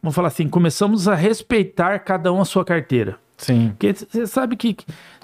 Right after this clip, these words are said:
Speaker 1: tem cliente que ele só quer cotar, ele quer arrancar sangue seu.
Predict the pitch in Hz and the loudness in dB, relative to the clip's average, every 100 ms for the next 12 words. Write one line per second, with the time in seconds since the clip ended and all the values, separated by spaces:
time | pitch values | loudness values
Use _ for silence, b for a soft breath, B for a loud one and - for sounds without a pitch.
0 | B 196 196 214 190 202 202 - 233 220 | B -2 0 2 2 2 0 0 0 0
1 | 226 - 220 220 220 220 220 - 196 208 | -2 -2 -2 0 -2 0 -2 0 0 0
2 | 208 208 214 190 202 214 208 185 - - | 0 -2 0 2 2 2 0 0 -6 -2
3 | 202 190 190 - 208 214 202 | 0 0 -2 0 2 2 0